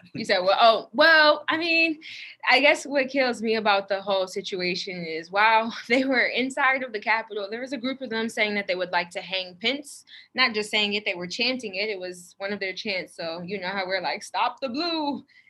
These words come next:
Speaker 2: You know, they were like, "No, hang Pence." There was a guillotine, there was a noose present. Um, there was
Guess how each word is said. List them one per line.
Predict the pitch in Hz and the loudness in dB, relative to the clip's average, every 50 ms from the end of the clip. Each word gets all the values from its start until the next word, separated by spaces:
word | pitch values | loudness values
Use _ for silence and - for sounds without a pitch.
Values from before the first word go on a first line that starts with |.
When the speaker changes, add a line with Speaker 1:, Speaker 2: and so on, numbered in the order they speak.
| _ - | _ -10
Speaker 2:
You | 202 220 214 | -6 -4 -4
know, | 202 190 190 | -4 -2 -2
they | 196 214 | 0 0
were | 214 226 | 0 0
like, | 233 220 226 220 | 0 0 0 0
"No, | 262 330 320 285 262 | 0 0 0 0 0
hang | 247 311 339 349 339 320 302 311 | 2 2 2 2 2 0 -2 -2
Pence." | 339 370 349 302 254 254 - - - - - | -2 -2 -2 -2 -4 -8 -14 -18 -14 -8 -4
There | 202 196 | -4 -2
was | 196 202 190 | -2 -4 -4
a | 190 | -2
guillotine, | 185 226 262 269 254 254 - 269 254 240 240 247 247 233 | 0 2 2 2 2 0 -2 -4 -2 -2 0 0 0 0
there | 208 208 | 0 0
was | 190 190 185 | 0 -2 -6
a | 185 | -6
noose | 185 196 208 220 226 220 - - | -6 -4 -4 -4 -4 -6 -10 -14
present. | - - 233 214 208 208 220 220 214 196 190 _ _ - - - _ - | -8 -2 0 0 0 0 -2 -2 -2 -4 -6 _ _ -20 -20 -20 _ -2
Um, | - 226 226 226 220 214 208 175 196 202 - | 0 2 4 4 2 0 -2 -6 -10 -4 0
there | 233 247 427 | 2 2 4
was | 523 | 4